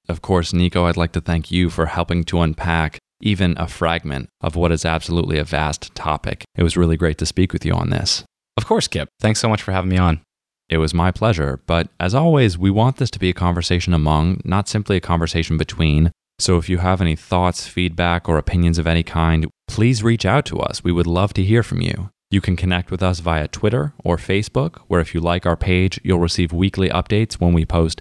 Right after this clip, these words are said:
Speaker 1: new episodes. You can also email us via strideandsaunter at gmail dot com. And if you enjoyed this episode, consider subscribing to, as well as reviewing the show, and sharing it with someone you think might enjoy it or get something out of it.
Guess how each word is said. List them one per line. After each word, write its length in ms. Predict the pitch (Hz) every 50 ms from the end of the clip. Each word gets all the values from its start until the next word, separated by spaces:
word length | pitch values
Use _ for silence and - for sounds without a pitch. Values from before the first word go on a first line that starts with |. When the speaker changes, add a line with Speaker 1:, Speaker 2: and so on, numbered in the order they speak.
| - _
Speaker 1:
new 220 | - 90 92 101 95
episodes. 640 | 87 - - 82 - 76 76 76 87 98 - - - _ _ _ _
You 120 | - 90 90
can 140 | - 92
also 260 | 90 87 82 - 85 -
email 420 | - 95 87 85 85 85 82 78
us 300 | 78 80 95 127 - - - _ -
via 340 | 92 85 92 85 85 82 80
strideandsaunter 1200 | 80 - - - - 92 87 87 90 90 87 87 85 82 80 - 95 87 90 95 110 120 117 90
at 120 | 73 -
gmail 420 | - 87 87 87 82 82 80 80 76
dot 220 | 73 76 76 -
com. 440 | - - 117 117 117 117 117 117 113 - _ _ -
And 120 | - 95 92
if 140 | 92 - -
you 80 | 107
enjoyed 380 | 101 95 90 110 123 135 131 107
this 180 | 110 110 -
episode, 500 | 92 95 - 110 - - 113 117 117 113
consider 440 | 104 - 92 90 - - 113 120 113
subscribing 720 | - - 98 85 - - - 104 101 107 123 113 101 82 76
to, 320 | - - 78 78 90 104
as 120 | 98 76
well 200 | 80 82 80 80
as 160 | 78 76 - 80
reviewing 420 | 76 73 78 95 123 143 143 104
the 80 | 80 73
show, 460 | - - 76 73 71 71 73 82 85 - _ _ -
and 200 | - 101 104 98
sharing 360 | - - 123 131 143 143 120
it 120 | 92 78
with 100 | 80 80
someone 340 | - - 82 78 76 73 73
you 160 | 73 87 117
think 300 | - - - 82 78 73
might 220 | 78 82 78 78 76
enjoy 400 | 76 76 76 73 80 76 78 73
it 160 | 73 73 - - -
or 100 | 95 98
get 220 | 107 113 113 -
something 280 | - 117 110 - 123 135
out 160 | 147 135 95
of 120 | 73 71
it. 120 | - -